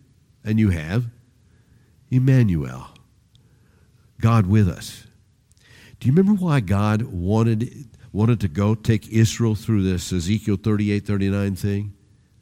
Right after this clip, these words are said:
That all nations will know that I am the Lord.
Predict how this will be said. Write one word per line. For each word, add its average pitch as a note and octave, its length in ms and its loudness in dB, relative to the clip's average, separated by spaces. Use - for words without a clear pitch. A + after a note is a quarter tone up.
That G2+ 160 -2
all C3+ 540 2
nations B2 680 2
will G#2 160 2
know G2 480 2
that F#2 220 -6
I G2 640 -4
am F2+ 180 -4
the F2 100 -4
Lord. D2 420 -12